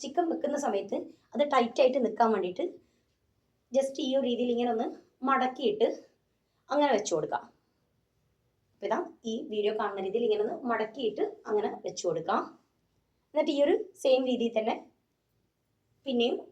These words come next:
ഉള്ളി വെച്ച് കൊടുക്കാം, ക്യാപ്സിക്കം വെച്ച് കൊടുക്കാം, ചിക്കൻ വെച്ച് കൊടുക്കാം. അങ്ങനെ നമ്മൾ എടുത്ത സ്ക്വയറിനനുസരിച്ചിട്ട് എത്രയെന്ന് വെച്ചാൽ അങ്ങനെ വെച്ച് കൊടുക്കാം. പിന്നെ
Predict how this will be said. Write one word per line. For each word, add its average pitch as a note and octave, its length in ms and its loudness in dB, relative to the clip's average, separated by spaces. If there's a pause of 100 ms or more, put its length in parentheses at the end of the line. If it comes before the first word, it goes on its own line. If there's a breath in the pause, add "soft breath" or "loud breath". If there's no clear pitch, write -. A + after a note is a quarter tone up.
(240)
ഉള്ളി A3+ 240 0
വെച്ച് - 220 -2
കൊടുക്കാം, G#3+ 340 0 (200)
ക്യാപ്സിക്കം G#3 460 -4
വെച്ച് F#3+ 160 -6
കൊടുക്കാം, F3+ 360 -2
ചിക്കൻ A3 300 0
വെച്ച് - 180 -6
കൊടുക്കാം. F3 320 2
അങ്ങനെ C4+ 220 -4
നമ്മൾ C4+ 160 0 (260)
എടുത്ത E4+ 240 -6
സ്ക്വയറിനനുസരിച്ചിട്ട് B3+ 920 0 (680)
എത്രയെന്ന് A#3 320 2
വെച്ചാൽ A3+ 220 2 (320)
അങ്ങനെ G3+ 260 -2
വെച്ച് - 220 -4
കൊടുക്കാം. A#3 320 2 (2250)
പിന്നെ A3+ 240 -2